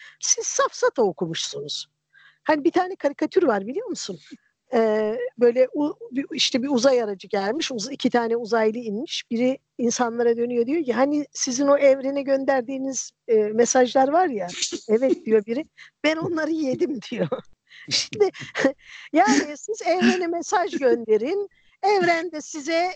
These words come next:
e, altın kesesi göndersin. Tabii bu saçmalık yani. Ama o saçmalığın <laughs> altında bir şey var, doğru bir şey var. O da şu,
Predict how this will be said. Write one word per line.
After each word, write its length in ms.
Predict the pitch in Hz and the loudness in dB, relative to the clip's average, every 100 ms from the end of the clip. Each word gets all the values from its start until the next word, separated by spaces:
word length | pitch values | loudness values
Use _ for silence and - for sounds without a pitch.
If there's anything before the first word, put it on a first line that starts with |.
| 302 | 2
e, 80 | 285 277 254 247 226 240 269 - - | 6 8 6 2 -2 -8 -10 -20 -2
altın 420 | 311 320 - 339 | 2 2 0 -4
kesesi 440 | 294 254 247 233 233 | 2 2 2 -2 2
göndersin. 540 | 233 226 220 233 622 - | 2 2 -2 -2 -8 0
Tabii 360 | 523 539 466 | 0 0 0
bu 100 | 427 587 _ - - - | 2 2 _ -20 -8 0
saçmalık 720 | - 554 - 494 466 440 - 247 | 2 2 0 0 2 2 0 -2
yani. 440 | 180 147 139 - _ _ _ _ _ _ - | -2 -4 -20 -20 _ _ _ _ _ _ -2
Ama 160 | 302 523 - | 0 0 -2
o 60 | 214 | -2
saçmalığın 680 | - 269 277 285 294 480 523 | 0 0 0 -2 0 0 0
<laughs> 60 | 427 | -2
altında 520 | 311 311 269 233 262 - _ _ _ - | -4 -4 -4 0 -2 -2 _ _ _ -4
bir 160 | 285 320 | -4 -2
şey 400 | - 233 262 196 | 0 2 2 -2
var, 400 | 139 - - - 180 | -8 -14 -18 -2 4
doğru 340 | 202 208 247 | 6 4 2
bir 60 | 233 | -4
şey 300 | - 214 170 | -2 -2 -2
var. 180 | 151 - | -6 0
O 140 | 220 226 | 4 4
da 80 | |
şu, 320 | 262 - 180 | 2 -2 -6